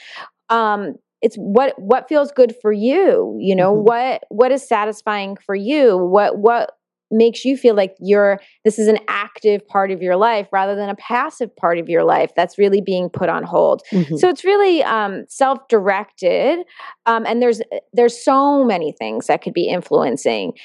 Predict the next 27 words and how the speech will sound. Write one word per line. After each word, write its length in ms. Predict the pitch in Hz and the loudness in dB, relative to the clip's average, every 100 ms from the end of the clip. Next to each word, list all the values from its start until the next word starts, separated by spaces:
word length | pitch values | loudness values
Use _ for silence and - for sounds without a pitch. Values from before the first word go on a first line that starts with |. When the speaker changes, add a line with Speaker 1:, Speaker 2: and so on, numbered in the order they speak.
| - - | -16 -4
Speaker 1:
um, 280 | 196 175 240 | -2 -2 -4
sexual 360 | - 220 - 202 | -4 -4 -2 -2
desire 720 | 190 196 185 180 175 175 170 _ _ - | 0 0 0 -2 -2 -4 -6 _ _ -6
and 180 | 190 190 | -4 -4
the 100 | 180 | -6
experience 600 | - - 196 190 185 185 | -8 -6 -2 -2 -4 -8
of 60 | |
sex. 300 | - 190 - | -2 -2 0
Oh, 140 | - 339 | 0 0
and 80 | 294 | 0
the 60 | |
one 180 | 277 311 | 0 0
thing 160 | 311 262 | 0 0
I 60 | |
didn't 280 | 226 262 220 | 0 -2 -2
mention 340 | 196 202 214 | -6 -4 -2
is, 240 | 196 190 190 | 0 -2 -2
um, 200 | 180 190 - | -4 -2 -2
unrealistic 600 | 247 269 240 220 - - | 0 0 0 -2 -6 -6
expectations 840 | 196 - 185 175 - 190 - 160 - | -8 -6 -6 -4 -4 -4 -6 -10 -10
too. 400 | - 190 135 - - - - | 0 2 2 0 -8 -8 -2
You 220 | 180 170 | 2 4
know, 160 | 196 | 2
Speaker 2:
Mm-hmm. 100 | - 214 | 0 2
Speaker 1:
unrealistic 580 | 226 214 196 185 - | 4 4 2 0 -4
expectations 840 | - 185 - 190 - 330 - 233 202 | -4 -6 -6 -4 -2 -2 0 -2 0
around 880 | 190 180 196 226 254 226 190 190 | -2 0 -2 -2 -2 -2 -2 -6